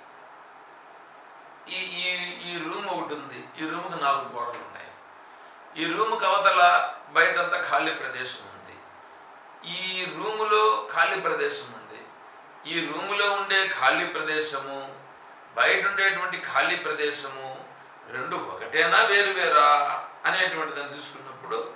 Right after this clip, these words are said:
ఈ నాలుగు గోడలు అనేటువంటివి వేరు చేస్తున్నాయి, దాన్ని దీన్ని వేరు చేస్తున్నాయి. అదే ఈ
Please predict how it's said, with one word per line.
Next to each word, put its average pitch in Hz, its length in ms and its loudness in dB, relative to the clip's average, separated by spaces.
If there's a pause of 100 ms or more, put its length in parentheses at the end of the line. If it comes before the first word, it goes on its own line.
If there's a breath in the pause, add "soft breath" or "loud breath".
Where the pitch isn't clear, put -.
(420 loud breath)
ఈ - 20 -8 (160)
నాలుగు 185 340 4 (120)
గోడలు 196 380 4
అనేటువంటివి 180 680 0 (100)
వేరు 175 240 2
చేస్తున్నాయి, 151 500 -4 (140)
దాన్ని 156 280 2 (100)
దీన్ని 139 260 -12
వేరు 127 220 -8
చేస్తున్నాయి. - 320 -16 (880)
అదే 170 180 -2 (220)
ఈ 156 40 -4